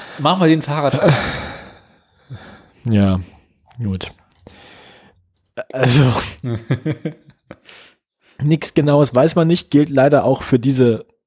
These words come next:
Speaker 2: ähm, Meldung, aber, aber Andreas Scheuer hat, hat jetzt verkündet,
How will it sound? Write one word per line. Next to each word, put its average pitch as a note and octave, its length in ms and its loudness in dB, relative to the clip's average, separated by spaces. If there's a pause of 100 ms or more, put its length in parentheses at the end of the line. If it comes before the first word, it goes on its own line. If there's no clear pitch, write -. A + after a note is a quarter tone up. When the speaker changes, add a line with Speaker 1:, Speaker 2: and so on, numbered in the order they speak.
Speaker 2:
ähm, G2+ 500 0 (680)
Meldung, B2+ 340 -12
aber, C3 460 -8 (160)
aber G2+ 560 -2 (260)
Andreas G3+ 440 2
Scheuer G#2+ 280 0
hat, D#3+ 140 0
hat D#3 220 0
jetzt F3+ 220 0
verkündet, C3+ 500 -2